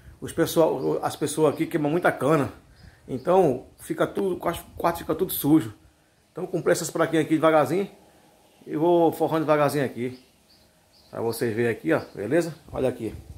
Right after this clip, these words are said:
Aqui é assim, ó, como vocês podem ver aqui, mostrar aqui, ó, a sujeira que tá. Aqui é um banheirinho também que tá meio, vocês podem ver aqui, ó, iniciar também aqui.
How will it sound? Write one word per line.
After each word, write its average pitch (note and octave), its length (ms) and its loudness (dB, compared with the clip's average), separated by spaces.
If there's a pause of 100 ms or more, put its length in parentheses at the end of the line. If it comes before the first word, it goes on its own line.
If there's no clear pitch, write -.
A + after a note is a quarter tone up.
(1160)
Aqui G3 240 2
é G#3+ 40 8
assim, E3 280 0
ó, A2 140 -6
como C3+ 180 -10
vocês B2 140 -8
podem C3+ 240 0
ver C3 120 0
aqui, B2+ 220 -4
mostrar C3 280 2
aqui, B2+ 160 -2
ó, A2 160 0 (680)
a A#2 120 2
sujeira B2 380 2
que C3 100 -4
tá. E3+ 340 4 (1300)
Aqui D3+ 200 -4
é F3 40 6
um D#3 100 4
banheirinho D#3 400 6
também D#3+ 260 0
que E3 60 -10
tá C#3+ 120 0
meio, C#3+ 280 0 (680)
vocês - 180 -12
podem B2+ 240 2
ver B2+ 120 4
aqui, C#3+ 240 2
ó, - 640 -8
iniciar B2 380 0
também A#2+ 300 0
aqui. D3+ 540 0